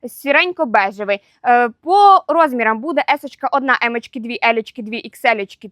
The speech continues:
три. Загалом у лоті вісім одиниць, і цей лот коштує дві тисячі триста дев'яносто дві гривні. І показую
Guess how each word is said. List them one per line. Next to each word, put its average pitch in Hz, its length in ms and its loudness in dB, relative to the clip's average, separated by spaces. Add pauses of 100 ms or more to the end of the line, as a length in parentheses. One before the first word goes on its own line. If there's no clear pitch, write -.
три. 262 420 2 (240)
Загалом 302 440 0
у 294 40 0
лоті 247 240 -2
вісім 277 280 -8
одиниць, 330 380 -4
і 269 80 -12
цей 294 140 -6
лот 370 180 -6
коштує 320 340 -4
дві 240 180 -10
тисячі 392 460 -4 (1040)
триста 370 320 -2
дев'яносто 285 580 0
дві 277 320 -4
гривні. 240 500 -4
І 349 120 -2
показую 339 840 0